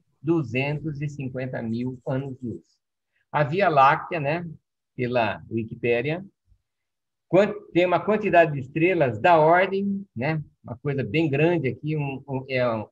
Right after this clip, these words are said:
intervalo muito grande, na minha opinião, né, de cem a quatrocentos bilhões de estrelas, não vai errar nunca, né? Acho eu. Teria que ser, assim, um número mais ajustado, né, pela,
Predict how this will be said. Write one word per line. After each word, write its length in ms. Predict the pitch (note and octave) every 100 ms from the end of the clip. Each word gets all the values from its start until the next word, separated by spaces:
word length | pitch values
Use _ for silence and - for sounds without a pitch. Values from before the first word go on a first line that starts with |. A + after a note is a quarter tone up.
| -
intervalo 640 | C#3 D#3+ D#3 D3+ A2+ C3+ C3+
muito 400 | C3+ G#3+ B3 E3
grande, 360 | C3+ D#3 D#3+
na 120 | B2 B2
minha 140 | C3
opinião, 460 | B2+ D#3 C#3 F3 D3
né, 160 | E3+ - _ _ _ _ _ _ _ _ _ -
de 120 | B2+
cem 560 | C3 - - F#3+ A3 G3
a 60 |
quatrocentos 720 | - F3 F3+ D#3+ E3 E3+ E3
bilhões 540 | C#3 B2 E3+ D3+ E3+ D#3
de 80 |
estrelas, 300 | D#3 C#3 F#3
não 140 | A3 G3+
vai 140 | F#3+
errar 200 | F3 F#3
nunca, 380 | F3 C#3+ G#2 B2
né? 80 | D3 - _ _ _ _
Acho 360 | - B2 B2+ -
eu. 340 | G#2+ G#2+ - - _ _ _ _ _ _ _ _ _ _ _ _ _ _ _ _
Teria 260 | A2+ B2 D3
que 60 |
ser, 140 | D3 E3+
assim, 260 | E3 F#3
um 80 | G3+
número 360 | G3 G#3 A3 A3
mais 540 | G3+ G#3 A#3 C4 A3
ajustado, 920 | G3+ G3+ C4+ - _ - C#3+ C#3+ A2
né, 120 | A#2 C3
pela, 560 | C3 C#3 C3+ G#2+ F2+